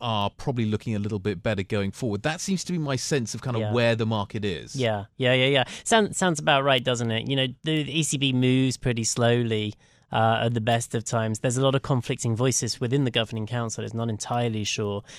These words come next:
Speaker 2: that they're all on board. There are signs, you know, if you really wanna look for them, the, the, the actual euro area itself is showing signs of recovery. There's stronger wage growth in Germany. We had some,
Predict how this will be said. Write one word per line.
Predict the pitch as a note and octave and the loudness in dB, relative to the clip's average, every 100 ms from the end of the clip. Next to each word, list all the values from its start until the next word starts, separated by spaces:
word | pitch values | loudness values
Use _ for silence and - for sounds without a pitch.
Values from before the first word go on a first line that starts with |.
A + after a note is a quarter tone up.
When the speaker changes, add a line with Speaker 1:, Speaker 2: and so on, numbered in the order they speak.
| - | -4
Speaker 2:
that | B2+ A2+ | 0 2
they're | A#2+ A#2+ | 4 4
all | A#2 | 4
on | A2+ G#2+ | 2 2
board. | C3+ A#2+ A2 | 2 2 2
There | A#2+ | 2
are | C3 | 2
signs, | D#3 D#3 D#3 C#3+ - - - - | 2 2 2 0 -4 -14 -20 -6
you | D#3 | 0
know, | D#3+ C#3+ C3+ - D3+ D#3+ G#2+ G2+ | 2 2 0 -6 -12 -12 -14 -12
if | C3+ D#3 C3 - | -10 -6 -4 0
you | C#3 | 0
really | A#2+ C#3+ C#3+ | 4 4 6
wanna | C#3 C3 C3 B2+ B2+ C3+ | 6 6 6 4 2 2
look | C#3 D#3+ - | 0 0 0
for | C#3 A#2+ | 2 4
them, | B2 B2 C3 A#2+ | 4 2 2 2
the, | C3+ B2 | 0 0
the, | B2 B2+ B2+ B2 | 0 2 2 0
the | A#2 B2 A#2 - - | 0 -2 -2 -10 -6
actual | C3+ - - C3+ B2 A#2 A2 - _ _ _ - | -4 -2 0 2 2 2 -2 -8 _ _ _ -2
euro | A#2 E3 D3 B2+ | 4 6 6 6
area | B2 A#2+ A#2 A2 | 4 4 4 2
itself | A#2+ - D#3+ C3 | 0 2 2 0
is | A2+ | -4
showing | - A2+ | -4 -4
signs | A2 A2+ G2+ | -2 -4 -4
of | G#2+ | -4
recovery. | G#2 - A#2+ G#2+ | -4 -2 -2 -2
There's | G#2 G#2 | -2 -4
stronger | - B2+ A2+ G#2+ | -2 -2 0 0
wage | A2 A#2+ A#2 - | 2 2 2 0
growth | B2+ A#2+ A2 | 2 2 0
in | A2+ G#2 | -2 0
Germany. | B2 B2 B2 A#2+ A2+ | 2 2 2 0 -2
We | |
had | G#2+ A#2 | -2 -4
some, | A2+ | -4